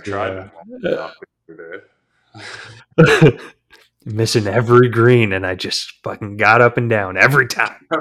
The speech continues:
Speaker 2: Damn it.
Speaker 1: <laughs>
Speaker 2: Um,
Speaker 1: Yeah, I don't know. I, i-, if I had to pick between my two, my co-M V Ps, I'm going with Briz. I feel like
Speaker 2: He's
Speaker 1: he's
Speaker 2: been
Speaker 1: coming in from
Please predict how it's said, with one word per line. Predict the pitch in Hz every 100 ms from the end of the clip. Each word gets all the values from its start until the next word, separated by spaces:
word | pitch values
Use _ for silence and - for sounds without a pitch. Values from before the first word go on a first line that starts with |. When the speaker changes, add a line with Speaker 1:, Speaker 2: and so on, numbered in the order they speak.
| -
Speaker 2:
Damn | 165 165
it. | - - - - - - - - _ _ - _ _ - _ -
Speaker 1:
<laughs> |
Speaker 2:
Um, | 131 113 107 101 98 95 95 95 98 - _ _ _ -
Speaker 1:
Yeah, | 202 165
I |
don't | 190 185
know. | 156
I, | 123 135 151 165
i-, | 151 170
if | 170
I | 156
had | 165 180
to |
pick | 160 147 147
between | 165 156 135 123 120 107 107 _ _ _ _ _
my | 139 110 104
two, | - 113 107 107 104 101 98 101
my | 101
co-M | 95 98 95 98 101
V | 101 104 98 90 101 170
Ps, | - _ _ _ _ _ _ _ 110
I'm | 123 156
going | 180 196
with | 175 -
Briz. | - 101 107 - - _ _ _ _ _ _ _ _ _ - - - -
I | 117
feel | 165 180
like | 156
Speaker 2:
He's | 151
Speaker 1:
he's | 151 170
Speaker 2:
been | 147
Speaker 1:
coming | -
in | -
from | 113 117 _ -